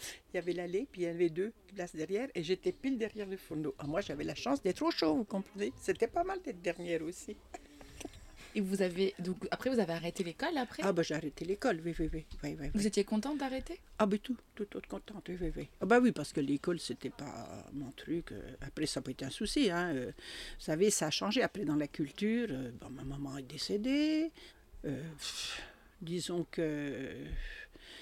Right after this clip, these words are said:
Speaker 1: il a, il était venu une petite sœur un peu à retardement.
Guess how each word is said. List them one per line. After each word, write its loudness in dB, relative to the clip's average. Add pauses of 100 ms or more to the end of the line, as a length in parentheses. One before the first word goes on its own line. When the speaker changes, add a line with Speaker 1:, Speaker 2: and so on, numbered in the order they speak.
(220)
Speaker 1:
il 4
a, 4 (100)
il 0
était 4
venu 4
une 4
petite -4
sœur -2
un -2
peu -6
à 0
retardement. -2